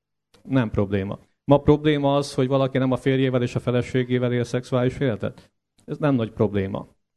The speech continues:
Az probléma a legtöbb embernek a társadalomban, hogy valaki házasság előtti szexuális kapcsolatot létesít valakivel? Ez nem probléma. Lehet, ha hétfőn bemész a munkahelyedre,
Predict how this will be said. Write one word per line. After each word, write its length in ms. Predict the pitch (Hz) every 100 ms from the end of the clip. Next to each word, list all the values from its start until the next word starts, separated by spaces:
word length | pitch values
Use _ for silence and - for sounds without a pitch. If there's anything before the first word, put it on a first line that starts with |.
| - -
Az 200 | 139 139
probléma 640 | 147 147 156 151 147 147
a 120 | -
legtöbb 380 | 143 139 143 131
embernek 400 | 131 135 131 131
a 80 | 139
társadalomban, 680 | 135 135 - 131 135 131 131
hogy 140 | 131
valaki 600 | 127 127 127 131 131 131 -
házasság 540 | 127 131 135 - 120
előtti 500 | 127 127 120 131 123 117 - _
szexuális 460 | - 127 - 123 120
kapcsolatot 520 | 127 117 131 120 120
létesít 440 | 123 123 120 127 123
valakivel? 600 | 123 127 127 101 104 - _ _ _ _ _
Ez 100 | -
nem 160 | 165 131
probléma. 500 | 113 101 98 - - _ _ _ _ _ _ _ _ _ _ - -
Lehet, 560 | 139 151 156 156 - _ _ _ _ _ _ -
ha 400 | 127 127 123 -
hétfőn 400 | 160 160 156 131
bemész 340 | 139 131 127
a 40 | 120
munkahelyedre, 960 | 135 143 143 139 139 131 131 131 -